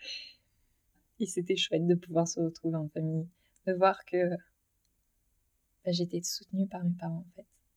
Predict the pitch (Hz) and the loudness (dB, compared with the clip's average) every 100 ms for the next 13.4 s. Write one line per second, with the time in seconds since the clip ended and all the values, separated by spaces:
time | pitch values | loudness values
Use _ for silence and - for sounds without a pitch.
0 | _ _ _ _ _ _ _ _ 226 214 | _ _ _ _ _ _ _ _ 8 10
1 | 214 214 208 208 - _ 214 214 254 247 | 10 8 4 0 -8 _ 6 8 6 8
2 | 233 240 254 - _ _ _ _ _ _ | 8 8 6 2 _ _ _ _ _ _
3 | _ _ _ _ _ _ - 196 185 185 | _ _ _ _ _ _ 2 2 6 6
4 | 175 240 339 330 269 262 - _ _ _ | 8 8 8 8 8 8 4 _ _ _
5 | _ _ - - 190 190 185 175 175 - | _ _ -10 0 4 8 8 6 2 -4
6 | 202 _ - 185 180 175 170 175 - - | -18 _ -12 0 6 8 6 2 -6 -18
7 | - 208 220 - 226 226 - 185 190 - | 4 4 6 4 2 2 -4 -8 -8 -6
8 | 185 185 180 214 226 214 202 - 190 175 | -4 -4 -4 -4 -2 -2 -2 0 4 4
9 | 175 269 - _ _ _ _ _ _ _ | 4 2 0 _ _ _ _ _ _ _
10 | _ _ _ 180 180 180 180 185 180 175 | _ _ _ 0 4 4 4 2 6 6
11 | 185 185 175 - 170 - 180 269 _ _ | 8 6 4 0 -8 -4 -4 -4 _ _
12 | _ _ _ _ _ 202 220 208 202 247 | _ _ _ _ _ 4 6 4 4 4
13 | - - 202 214 | 2 0 0 0